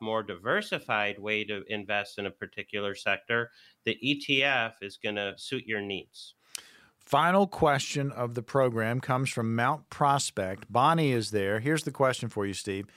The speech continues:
Speaker 2: I'm fifty-seven years old and was auto-enrolled in my four oh one K plan at my new job. At my age, is there anything else I need to be doing? I plan to work for another ten years.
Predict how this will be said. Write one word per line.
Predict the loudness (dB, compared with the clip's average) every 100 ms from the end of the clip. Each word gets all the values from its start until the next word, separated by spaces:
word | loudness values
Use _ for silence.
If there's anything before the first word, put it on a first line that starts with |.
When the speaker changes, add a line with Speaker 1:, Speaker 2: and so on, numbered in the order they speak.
| -20 -20 -6
Speaker 2:
I'm | 0 0
fifty-seven | 4 2 2 0 4 4 6 4
years | 4 4 4
old | 4 4 0 -6 -20 -20 _ -2
and | 2
was | 4 2 4
auto-enrolled | 6 6 6 4 4 6 6 6 4
in | 2
my | 2
four | 2 4 4
oh |
one | 4 2
K | 0 0
plan | 2 2 2
at | 0
my | 0 0
new | 2 0
job. | 4 6 6 2 -4
At | 0
my | 4 4 4
age, | 2 2 2 0 -8 -20 -20 _
is | 2 4 6
there | 6 6 4
anything | 4 6 4 4 4 4 4
else | 6 6 4 2
I | 2 4
need | 4 4 2 0
to |
be | 0 2
doing? | 4 4 6 2
I | 0 0
plan | 0 0 0
to | 0
work | 4 4 4 0
for | 0
another | 4 4 4 2
ten | 2 2 4 4
years. | 4 2 -2 -12